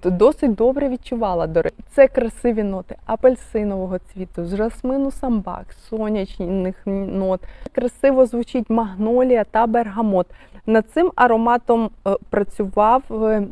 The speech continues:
Т'єрі Вассер в дуеті з Дельфін Джел. Е, біографія цих парфумерів є на моєму каналі. Якщо вам цікаво, можете познайомитися з нею. Е, над Роза Поп працював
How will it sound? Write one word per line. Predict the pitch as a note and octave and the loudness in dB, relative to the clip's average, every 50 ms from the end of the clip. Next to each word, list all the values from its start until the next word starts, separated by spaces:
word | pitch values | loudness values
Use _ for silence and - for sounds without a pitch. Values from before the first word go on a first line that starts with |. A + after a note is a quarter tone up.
| - - - - | -10 -14 -4 2
Т'єрі | A3 G#3+ G#3 G3 F#3 | 4 4 4 4 2
Вассер | F3 F3+ G3+ G#3 A#3 D4 - - - D4 C#4 C#4+ C#4+ B3+ G#3+ - | 0 2 2 2 2 2 0 0 0 0 2 4 2 2 2 0
в | G#3 | -2
дуеті | F#3+ F#3+ F#3+ F3+ F#3+ G3+ G3+ A3 B3+ C4+ - - C4+ B3+ | 0 2 2 2 0 0 2 2 2 2 0 -2 -2 -2
з | A3 | -2
Дельфін | F#3+ F#3+ F#3 F#3+ - - A3 A3+ A3 G3+ | -2 -2 -4 -4 -4 -6 -4 -4 -2 -2
Джел. | G3 - C#2+ - - - - | -2 -4 -4 -6 -10 -12 -10
Е, | - G#3 G3 F#3+ G3 F#3+ F#3+ F#3+ F#3+ F#3+ F3+ E3 - - _ _ - - - - - - - - - - - - F3+ | -4 -2 0 2 4 6 8 8 8 6 4 0 -4 -12 _ _ -20 -20 -20 -20 -20 -20 -16 -14 -12 -12 -10 -8 -4
біографія | F#3 G3 G#3+ A3 A#3+ G#3+ A#3+ F3 F3+ - - F#3 | 0 4 4 4 4 4 2 2 2 0 -2 -4
цих | F3+ - G3 - | -6 -6 -8 -10
парфумерів | - - - - G#3 G#3 F#3+ F#3 F#3 F#3+ F3+ | -10 -10 -10 -6 -4 -4 -2 -2 -2 -4 -4
є | F#3 F#3+ F#3 | -4 -4 -4
на | F3+ F#3+ | -4 -4
моєму | G3+ A3 A#3+ C4+ C#4+ D4+ | -4 -4 -4 -4 -4 -6
каналі. | - E4+ D#4+ D#4+ D#4 D#4+ | -4 -4 -4 -4 -4 -4
Якщо | D4 C4+ - - A3+ | -6 -6 -6 -8 -8
вам | G#3 G3+ G3+ | -8 -8 -12
цікаво, | - - - G#3 F#3+ F#3+ F#3+ | -10 -6 -4 -2 -2 -2 -2
можете | F#3+ F#3+ G3 - - F#3+ F#3 F3+ F#3+ - | -2 -4 -4 -2 0 0 0 0 -2 -4
познайомитися | - F#3+ F#3 - F#3 F3+ F3 F3 F3 F3 F#3+ G3 - - C#4 - - F4+ F4+ | -2 -2 -2 -2 -2 -2 -2 -2 -2 -2 -2 -4 -6 -6 -8 -6 -4 -4 -4
з | F4 - | -2 -2
нею. | F4+ F#4+ F#4+ F#4+ - - - - - - - - G3+ - | -2 -2 -2 -4 -8 -12 -18 -18 -18 -18 -18 -16 -4 2
Е, | G3+ G#3+ G#3+ | 4 4 4
над | A3 A#3 A#3 A#3 A3+ A3 A3+ | 6 4 4 4 4 6 6
Роза | A#3 A3 A3 G#3 G#3 A#3 A#3 A#3+ - A#3 | 6 8 8 6 4 4 4 2 2 0
Поп | A3 - - C#4+ E4 - - | 0 2 2 0 0 0 -2
працював | - - A3+ - - - G3 G#3+ A3 A#3+ | -2 -2 -2 -2 -2 -2 2 2 2 2